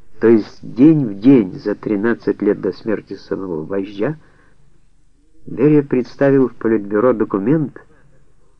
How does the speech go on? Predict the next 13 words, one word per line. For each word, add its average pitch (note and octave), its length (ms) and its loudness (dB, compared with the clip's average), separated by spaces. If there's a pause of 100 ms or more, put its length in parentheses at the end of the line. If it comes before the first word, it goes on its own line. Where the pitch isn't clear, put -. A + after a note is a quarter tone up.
(360)
предлагающий B2+ 680 2
приговорить A#2 600 4 (220)
всех C3+ 500 0 (300)
пятнадцать B2 640 -2
тысяч A#2+ 380 -2
польских G2+ 500 -2
офицеров A2 560 0
к - 80 -10
расстрелу A#2 840 0 (720)
по G2 80 -2
упрощенной B2+ 680 0
судебной A2 480 -2
процедуре, F#2+ 680 -6